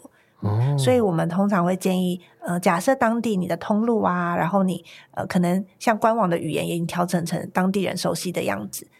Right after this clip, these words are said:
Speaker 2: 呃，那我们一定要用当地人来帮你做推广。
Speaker 1: 嗯。
Speaker 2: 所以一般我们会着重，就是第一个当然就是去找到比较符合他品牌，嗯，应该说符合他品牌受众喜欢的网红，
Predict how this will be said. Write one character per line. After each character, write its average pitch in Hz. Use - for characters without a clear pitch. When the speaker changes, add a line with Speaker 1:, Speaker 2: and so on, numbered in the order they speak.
Speaker 2:
呃， -
那 220
我 202
们 151
一 160
定 180
要 180
用 185
当 175
地 185
人 -
来 -
帮 165
你 160
做 170
推 170
广。 -
Speaker 1:
嗯。 170
Speaker 2:
所 -
以 220
一 220
般 208
我 190
们 165
会 185
着 170
重， 170
就 165
是 180
第 190
一 -
个 185
当 180
然 170
就 165
是 170
去 175
找 143
到 165
比 180
较 208
符 220
合 160
他 170
品 -
牌， -
嗯， -
应 208
该 196
说 208
符 202
合 180
他 202
品 202
牌 180
受 202
众 190
喜 185
欢 170
的 160
网 -
红， -